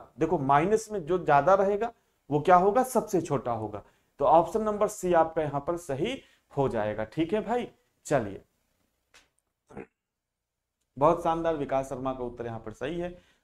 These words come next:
शुभंकर दास भी सभी उत्तर सही दे रहे हैं। बाकी सभी लोग उत्तर दीजिए भाई, जिनका नाम नहीं ले पा रहा हूँ उनका नाम आज नहीं तो कल मैं लूंगा ही, आप दे-, लेते, देते रहिए प्रश्न का उत्तर। और एटी सेवन लाइक्स पहुंच गए हैं यार, तो सौ भी कर दो यार,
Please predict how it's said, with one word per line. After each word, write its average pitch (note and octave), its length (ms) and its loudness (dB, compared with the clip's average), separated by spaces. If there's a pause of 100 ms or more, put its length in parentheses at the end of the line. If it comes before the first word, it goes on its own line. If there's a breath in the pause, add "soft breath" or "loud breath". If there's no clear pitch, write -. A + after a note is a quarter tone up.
(140 soft breath)
शुभंकर C3+ 380 -2
दास C#3 180 0
भी C#3+ 120 -8
सभी C3+ 240 -6
उत्तर C#3 220 -6
सही A2+ 280 -6
दे G#2 120 -4
रहे G#2+ 140 -8
हैं। G#2 80 -8
बाकी D#3+ 260 4
सभी F#3 220 -2
लोग F#3 140 -4
उत्तर F3 220 -6
दीजिए E3+ 260 -6
भाई, F#3 140 -6 (460 soft breath)
जिनका C3+ 280 0
नाम D#3 220 0
नहीं C#3+ 180 -4
ले D#3 100 -4
पा D#3+ 120 -2
रहा F#3 100 -2
हूँ G3+ 80 -6
उनका C#3 200 -8
नाम C#3+ 220 -6
आज C3+ 140 -4
नहीं C3+ 180 -6
तो C#3 120 -10
कल C3 160 -6
मैं D3 140 -8
लूंगा A#2 300 -6
ही, C#3 140 -10
आप D#3+ 240 -10
दे-, A#2+ 160 -6
लेते, C3+ 300 -2
देते C3+ 340 -4
रहिए A2+ 160 -4
प्रश्न G#2+ 240 -18
का G#2+ 120 -14
उत्तर। - 260 -18 (440)
और C3+ 100 4
एटी D3+ 200 -2
सेवन E3+ 240 0
लाइक्स E3+ 220 0
पहुंच D#3 220 -4
गए F3 100 -4
हैं F3 100 -6
यार, E3+ 100 0
तो D3+ 140 -6
सौ A#2+ 220 -2
भी C3+ 140 -4
कर D3+ 140 -2
दो C#3+ 120 -8
यार, C#3 220 -8